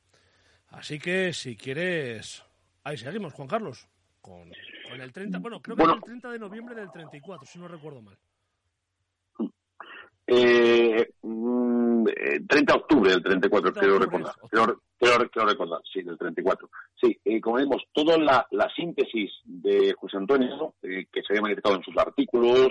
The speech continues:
Speaker 2: en sus ensayos, en sus discursos, ahora en el treinta y cinco, al final la condensa, la compila en un programa, en un programa que se puede considerar que es el ideario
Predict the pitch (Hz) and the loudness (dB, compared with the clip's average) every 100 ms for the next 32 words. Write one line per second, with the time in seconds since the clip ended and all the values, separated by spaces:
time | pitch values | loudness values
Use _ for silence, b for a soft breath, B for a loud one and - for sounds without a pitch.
0 | 120 92 - 92 90 87 87 85 - - | 4 -2 -4 -2 -2 -2 -6 -6 -8 -14
1 | B B 85 - 131 127 113 107 95 101 | B B -8 2 4 6 4 2 -2 -2
2 | - - 147 - 143 - - _ b b | -4 0 0 2 -4 -4 -12 _ b b
3 | b - 107 110 110 101 110 110 107 - | b 2 4 6 4 4 2 2 0 0
4 | 127 127 143 131 113 131 143 135 - _ | -2 0 2 2 2 2 2 0 -4 _
5 | 98 107 107 104 98 107 104 135 135 156 | 0 2 4 4 2 2 2 2 2 2
6 | 147 117 104 104 95 - 147 156 151 107 | 2 4 2 2 2 4 4 4 2 2
7 | 123 - - 101 131 151 147 175 196 - | 2 2 0 2 4 4 2 -2 -6 -12
8 | _ 104 123 - 117 135 139 - - 101 | _ -2 0 4 6 6 4 0 -6 -6
9 | - 92 113 120 113 120 127 127 - 131 | -6 -2 0 0 0 2 4 0 0 0
10 | - - 101 101 101 - 147 120 110 143 | -2 -2 0 2 0 2 4 6 8 6
11 | 139 143 175 180 | 6 2 0 -6